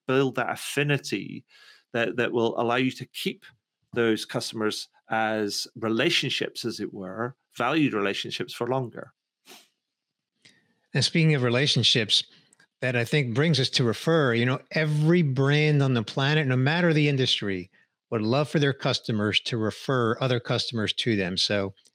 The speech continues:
Speaker 1: Yeah.
Speaker 2: um, why don't you elaborate on that one?
Speaker 1: Yeah, no, so, so that's the final one. It's like, it's, it's on,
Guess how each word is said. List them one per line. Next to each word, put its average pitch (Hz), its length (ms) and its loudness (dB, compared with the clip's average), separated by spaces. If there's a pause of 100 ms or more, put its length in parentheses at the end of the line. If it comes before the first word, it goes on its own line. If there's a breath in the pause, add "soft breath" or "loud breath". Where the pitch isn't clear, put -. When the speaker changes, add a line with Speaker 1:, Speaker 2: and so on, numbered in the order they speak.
(380)
Speaker 1:
Yeah. 143 180 0
Speaker 2:
um, 98 160 -10 (180)
why 123 160 -2
don't 123 180 0
you 110 180 0 (160)
elaborate 117 320 -2
on 110 80 -2
that 110 180 -2
one? 87 200 -8 (400 soft breath)
Speaker 1:
Yeah, 180 120 2
no, 170 180 0
so, 165 140 -4
so - 140 -10
that's 180 180 0
the 185 60 -4
final 160 420 -2
one. 143 220 0
It's 120 140 -4
like, 135 140 0
it's, - 260 -2
it's 135 200 -2
on, 165 220 0